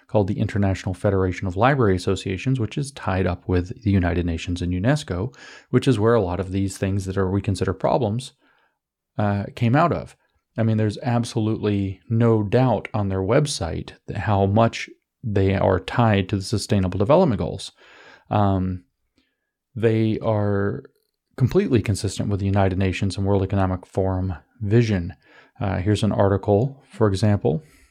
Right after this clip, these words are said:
from De Gruyter that says libraries exist to serve the Sustainable Development Goals. That seems like a big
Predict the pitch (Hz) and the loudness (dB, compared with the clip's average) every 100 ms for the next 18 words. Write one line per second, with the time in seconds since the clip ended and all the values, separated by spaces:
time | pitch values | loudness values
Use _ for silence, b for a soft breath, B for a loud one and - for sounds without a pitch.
0 | b _ _ _ _ - - - 107 92 | b _ _ _ _ -20 -6 2 4 4
1 | 90 95 90 120 160 - B B B 110 | 0 -2 0 0 -2 -4 B B B -6
2 | - 107 101 101 104 104 107 101 95 156 | -2 2 4 4 4 4 2 0 2 2
3 | - - - - 127 - 110 101 92 107 | 0 -10 -10 -4 -2 4 4 4 2 -2
4 | - 104 113 101 92 95 92 95 95 92 | -2 -4 0 0 0 -2 -2 -2 0 0
5 | 92 92 95 - - 95 87 135 - - | -2 -6 -10 -8 -2 0 0 -4 -6 -14
6 | _ _ _ _ _ - 92 - 95 92 | _ _ _ _ _ -10 -8 -4 -2 -2
7 | 92 98 95 92 92 98 | -2 -4 -4 -2 -2 -2